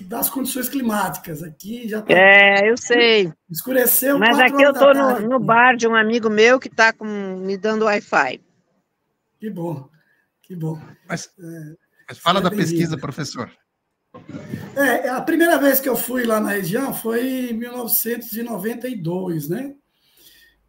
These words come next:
Speaker 1: E fui por várias vezes, tanto na pesquisa diretamente pro trabalho, quanto participando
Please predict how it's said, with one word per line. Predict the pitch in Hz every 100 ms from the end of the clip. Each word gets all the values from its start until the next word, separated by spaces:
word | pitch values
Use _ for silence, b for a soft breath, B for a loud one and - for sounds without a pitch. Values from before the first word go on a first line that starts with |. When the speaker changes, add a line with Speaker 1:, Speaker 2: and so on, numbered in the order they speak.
| -
Speaker 1:
E | 180 190 190 185
fui | 160 196
por | 254 208
várias | 208 233 190
vezes, | 220 254 269 269 277 - - _ _ _ _ _
tanto | - 254 277 233
na | 220
pesquisa | 220 180 - 208 202 180
diretamente | 190 202 190 196 180 165
pro | -
trabalho, | 220 220 220 226 262 277
quanto | 233 247 247
participando | 262 240 - 233 220 220 254 269 247